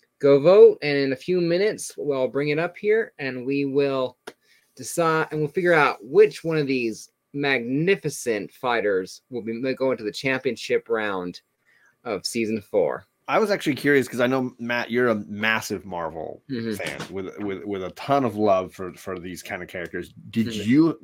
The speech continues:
Speaker 2: going into this, have a couple of Marvel villains that you were hoping to get this close to the end? Were, were these guys near the top, or, or,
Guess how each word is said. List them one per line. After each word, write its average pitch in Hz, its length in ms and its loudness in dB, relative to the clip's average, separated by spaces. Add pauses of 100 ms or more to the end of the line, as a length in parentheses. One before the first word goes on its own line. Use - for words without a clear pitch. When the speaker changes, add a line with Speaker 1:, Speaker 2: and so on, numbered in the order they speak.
Speaker 2:
going 123 320 4
into 113 180 -2
this, 135 240 0
have 113 200 -4
a 113 60 -4
couple 120 300 -4
of 110 60 0
Marvel 110 360 0
villains 104 400 -4
that 98 80 -8
you 95 100 -10
were 90 120 -4
hoping 127 460 -2
to 156 80 -2
get 147 240 -2
this 135 160 0
close 139 320 -4
to 135 80 -4
the 123 180 0
end? 123 160 -2
Were, 110 220 0
were 107 240 4
these 117 260 2
guys 113 380 0
near 110 160 2
the 101 100 -4
top, 117 380 -6
or, 104 160 0
or, 101 260 -6